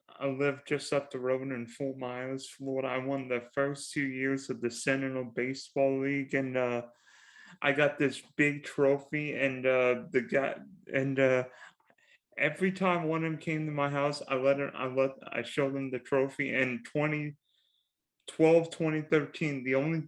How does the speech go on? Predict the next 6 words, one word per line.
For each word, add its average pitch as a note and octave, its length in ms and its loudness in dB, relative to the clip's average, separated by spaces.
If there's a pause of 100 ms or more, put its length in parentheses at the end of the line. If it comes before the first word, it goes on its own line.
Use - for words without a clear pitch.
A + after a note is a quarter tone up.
(180)
person's D3+ 800 -4
name C#3+ 300 -2
on D3 220 -2
it B2+ 60 -6
was B2 220 0
mine. D#3 360 -4